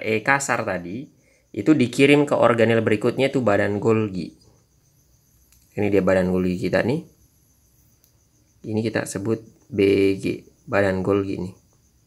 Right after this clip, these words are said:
Ya. Maka dengan menggunakan vesikula, jadi bagian dari membran R E kasar ini, eh, mengalami invaginasi, melipat.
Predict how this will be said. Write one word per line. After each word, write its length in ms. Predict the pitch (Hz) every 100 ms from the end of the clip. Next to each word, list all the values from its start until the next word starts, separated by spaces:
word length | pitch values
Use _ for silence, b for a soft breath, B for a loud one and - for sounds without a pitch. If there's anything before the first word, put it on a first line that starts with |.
| _ _ _ -
Ya. 160 | 92 117 - b b b b b b
Maka 240 | - 87 147
dengan 320 | 139 135 147
menggunakan 960 | 139 117 117 120 - 120 120 120 120 120
vesikula, 880 | - 113 - 113 110 156 123 107
jadi 320 | 90 95 127 123
bagian 400 | 101 104 147 135
dari 160 | 110
membran 800 | 107 117 131 117 113 110 107 92 -
R 160 | 104 110
E 240 | 110 101
kasar 480 | 104 92 - 123 123
ini, 480 | 101 107 139 156 - b b b b b _ _ 202
eh, 580 | 139 95 95 95 95 92
mengalami 480 | 98 104 113 120 113
invaginasi, 1040 | 110 107 113 110 107 110 160 156 95 92 -
melipat. 560 | 104 143 220 - -